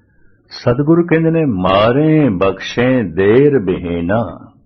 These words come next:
ਤਿਸ ਮੁਖ ਮੇ ਲਖ ਅਸਮਦ ਪੀਨਾ।" ਦਿਨ ਰਾਤ ਤੂੰ ਬਹਾਦਰ ਸ਼ਾਹ ਕੋਲ ਰਹਿੰਦਾ ਤੇ ਤੈਨੂੰ ਕਰਾਮਾਤ ਦਾ ਪਤਾ ਨਹੀਂ, ਕਰਾਮਾਤ ਉਹਦੇ ਮੂੰਹ 'ਚ ਵਸਦੀ ਹੈ।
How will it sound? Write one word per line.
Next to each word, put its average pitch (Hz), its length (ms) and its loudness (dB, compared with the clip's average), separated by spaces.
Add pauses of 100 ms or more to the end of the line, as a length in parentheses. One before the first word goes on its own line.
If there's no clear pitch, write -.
(640)
ਤਿਸ 139 280 0
ਮੁਖ 117 240 2 (100)
ਮੇ 92 280 2
ਲਖ 104 300 -2 (160)
ਅਸਮਦ 113 400 -2
ਪੀਨਾ।" 82 500 -6 (1080)
ਦਿਨ 107 280 0
ਰਾਤ 123 520 2
ਤੂੰ 127 200 0
ਬਹਾਦਰ 98 420 0
ਸ਼ਾਹ 123 260 0
ਕੋਲ 123 280 2
ਰਹਿੰਦਾ 104 320 0
ਤੇ 123 140 -4
ਤੈਨੂੰ 110 300 -2
ਕਰਾਮਾਤ 101 420 0 (100)
ਦਾ 113 100 2
ਪਤਾ 107 320 2
ਨਹੀਂ, 131 180 -2
ਕਰਾਮਾਤ 107 500 0
ਉਹਦੇ 101 200 0
ਮੂੰਹ 104 220 -2
'ਚ 85 80 -10
ਵਸਦੀ 73 460 -8
ਹੈ। - 40 -20